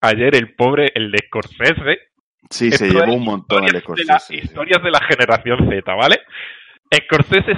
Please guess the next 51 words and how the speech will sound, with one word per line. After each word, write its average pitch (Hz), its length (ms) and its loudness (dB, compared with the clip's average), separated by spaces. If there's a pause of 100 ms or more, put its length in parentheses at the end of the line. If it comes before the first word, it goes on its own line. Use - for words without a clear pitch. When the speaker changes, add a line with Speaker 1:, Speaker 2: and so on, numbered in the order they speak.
Speaker 1:
sale 196 200 4
y - 20 4 (120)
dice, 110 220 -2
"Mira, 131 220 -2
a 107 40 -4
mí 117 80 -6
es 147 140 -2
que 165 100 -2
lo 135 100 0
de 120 140 -2
Marvel 143 280 0
no 120 60 -18 (140)
me - 60 -4
parece, - 220 2 (480)
me - 40 -20
parece 104 280 -2 (800)
entretenimiento, 95 720 -8
un 101 60 -20
parque 104 220 -4
de 98 80 -2
atracciones". 80 340 -8
A 110 80 -2
lo 101 60 -2
mejor 180 340 0
fue 156 220 6 (160)
extremo 110 560 -2
en 104 80 -6
la 104 100 -2
forma 107 260 -6
de 98 80 -2
hablar, 95 340 -4
para 95 140 -16
que 98 40 -12
no 104 60 -10
vamos 101 180 -12
a 95 40 -10
engañar, 92 260 -16
pero - 140 -20
bueno, 95 140 -14 (120)
es 98 140 -4
Scorsese. 101 400 -12 (720)
Eh, 95 520 0 (680)
pero - 120 -12
es - 60 -20
que 135 100 -2
tiene 175 200 2
razón. 127 480 -6 (400)
Si 113 120 -8
es 107 80 -8
que 143 100 0
la 127 200 0